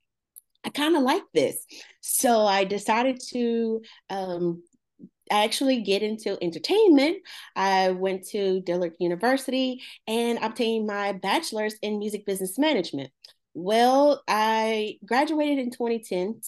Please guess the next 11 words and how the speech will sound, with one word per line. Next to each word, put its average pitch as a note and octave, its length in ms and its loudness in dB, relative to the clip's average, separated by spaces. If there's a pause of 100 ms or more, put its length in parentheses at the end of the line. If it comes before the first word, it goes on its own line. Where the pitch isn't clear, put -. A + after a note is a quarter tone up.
and F#3+ 360 0
in F3+ 160 0
two B3+ 180 -4
thousand G3 480 0 (200)
eight, E4 420 4 (280)
of G#3 160 -4
course, A#3+ 380 0
was A3 340 -4
the G#3+ 460 -2
major A3+ 760 0 (420)
recession. B3+ 720 2